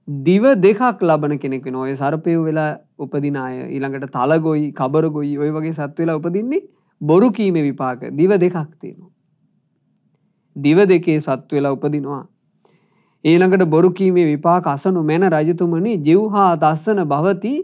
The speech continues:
අ, මච්චස්සේව දිසම්පති." දිවක් නැති උපත් ලබනවා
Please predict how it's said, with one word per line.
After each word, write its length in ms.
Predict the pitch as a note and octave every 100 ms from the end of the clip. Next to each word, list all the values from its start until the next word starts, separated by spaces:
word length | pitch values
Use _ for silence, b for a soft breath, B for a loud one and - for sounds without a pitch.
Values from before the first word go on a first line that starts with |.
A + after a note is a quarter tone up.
| - b b b b b b
අ, 180 | C#3 C3
මච්චස්සේව 880 | C3 D#3 E3 C#4 C4+ - A3+ G3+ F#3
දිසම්පති." 640 | E3 D3+ C3+ C3 A2 F2+ - _ _ _ _ _ _ _ _ _ _ _ _ _ _
දිවක් 460 | D3 D3+ F#3+ B3 B3
නැති 320 | F3 F#3+ D4+
උපත් 340 | A#3 A3 B3+ -
ලබනවා 560 | A#3+ E3+ C#3+ B2 F3+